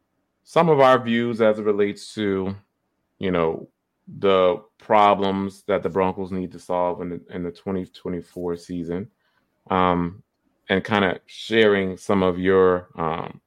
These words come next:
your perspectives as well. So thank you. If you don't do anything else, guys, make sure you subscribe and like,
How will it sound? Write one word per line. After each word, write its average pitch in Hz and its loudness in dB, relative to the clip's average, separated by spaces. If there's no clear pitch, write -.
your 92 -4
perspectives 80 -8
as 76 -14
well. - -8
So 78 -12
thank 95 -2
you. - -16
If 113 2
you 170 2
don't 190 4
do 175 6
anything 139 4
else, 101 0
guys, 78 -2
make 104 -4
sure 101 0
you 95 -2
subscribe 107 2
and 92 -2
like, 92 0